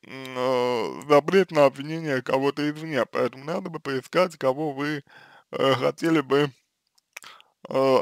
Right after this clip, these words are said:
обвинить, кого, кого вам хотелось бы обвинить. Э, неважно, справедливо или нет,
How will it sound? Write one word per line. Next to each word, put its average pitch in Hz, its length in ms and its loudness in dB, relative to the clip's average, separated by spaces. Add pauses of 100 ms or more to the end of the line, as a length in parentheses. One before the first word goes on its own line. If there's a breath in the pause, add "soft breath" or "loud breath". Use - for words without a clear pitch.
обвинить, 135 580 0
кого, 127 260 -6
кого 147 300 0
вам 147 160 2
хотелось 143 500 2
бы 123 160 2
обвинить. 135 500 -6 (840 loud breath)
Э, 143 320 6
неважно, 147 760 4
справедливо 147 720 -2
или 151 120 -2
нет, 123 220 -6